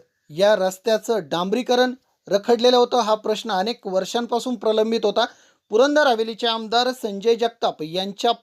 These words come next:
प्रयत्नातून या रस्त्यासाठी निधी उपलब्ध झाला. शिवाय या रस्त्याचं डांबरीकरण करण्यात आलं.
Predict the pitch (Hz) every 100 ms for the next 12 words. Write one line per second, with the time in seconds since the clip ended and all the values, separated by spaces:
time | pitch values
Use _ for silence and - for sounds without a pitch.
0 | - 220 240 240 233 247 226 180 208 202
1 | 202 254 226 233 240 196 190 226 339 320
2 | 285 269 233 226 202 254 _ _ _ -
3 | 285 285 165 - _ _ 180 214 247 226
4 | 226 233 226 226 180 190 208 233 269 277
5 | 277 254 247 226 220 220 226